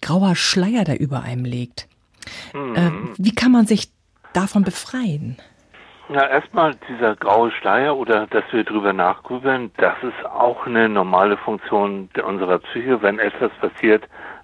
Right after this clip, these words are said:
Speaker 2: ähm, was eben beängstigend ist.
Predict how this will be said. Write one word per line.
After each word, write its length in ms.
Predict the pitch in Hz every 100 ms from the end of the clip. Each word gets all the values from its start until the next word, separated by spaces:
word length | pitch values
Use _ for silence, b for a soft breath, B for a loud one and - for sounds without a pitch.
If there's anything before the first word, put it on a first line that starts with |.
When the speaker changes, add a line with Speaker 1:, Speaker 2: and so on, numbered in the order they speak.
| B
Speaker 2:
ähm, 600 | 104 98 95 98 98 92
was 180 | - 95 - - - - - B B B -
eben 240 | 117 110
beängstigend 640 | 110 104 104 - 107 101 101
ist. 180 | 110